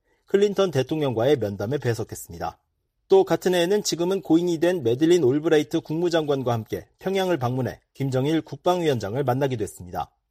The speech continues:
하지만 북한과의 대화와 협상에서 큰 성과를 내지 못한 셔먼 부장관은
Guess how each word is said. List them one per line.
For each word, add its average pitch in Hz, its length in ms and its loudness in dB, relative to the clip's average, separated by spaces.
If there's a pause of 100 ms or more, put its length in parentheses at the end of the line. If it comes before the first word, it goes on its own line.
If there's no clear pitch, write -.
(500)
하지만 196 320 4
북한과의 190 560 2
대화와 170 480 2
협상에서 175 580 -2
큰 220 260 -4
성과를 196 500 2
내지 135 200 2
못한 143 340 -4
셔먼 175 360 -4
부장관은 123 500 -4